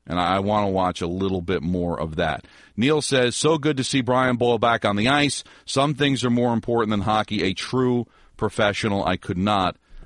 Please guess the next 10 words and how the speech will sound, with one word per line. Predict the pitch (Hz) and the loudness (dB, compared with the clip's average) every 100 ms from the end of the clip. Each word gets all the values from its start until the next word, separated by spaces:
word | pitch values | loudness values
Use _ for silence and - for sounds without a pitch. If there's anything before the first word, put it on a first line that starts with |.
| - | -6
agree | 92 85 95 92 | -6 -2 -2 -2
more. | 95 113 104 73 - - - | 0 0 0 -4 -12 -20 -6
Absolutely. | 95 110 - 107 98 107 113 85 80 76 _ _ _ | -2 -2 -2 -2 0 0 0 0 -4 -4 _ _ _
Um, | - 78 76 78 71 | -6 -2 -2 -4 -6
to | - | -8
see | - - 135 | -6 -2 0
him | 127 110 95 | 2 0 2
back. | 95 92 95 | 2 2 0
And | 120 101 | -4 -2
listen, | 135 117 101 - | -4 -4 -6 -10